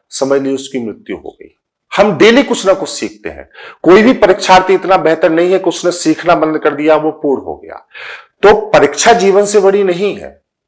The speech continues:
ये जीवन का एक बहुत छोटा सा हिस्सा है। इसे विनम्रता से स्वीकार करते हुए,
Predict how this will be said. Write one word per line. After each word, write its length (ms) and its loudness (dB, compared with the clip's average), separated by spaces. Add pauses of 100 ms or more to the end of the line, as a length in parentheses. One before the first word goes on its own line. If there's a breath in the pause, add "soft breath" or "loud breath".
ये 80 4
जीवन 400 0
का 100 2
एक 160 -2
बहुत 220 -2
छोटा 280 -6
सा 140 -4
हिस्सा 380 -2
है। 300 0 (220 loud breath)
इसे 180 -2
विनम्रता 600 0
से 140 -4
स्वीकार 400 -2
करते 300 -8
हुए, 320 -2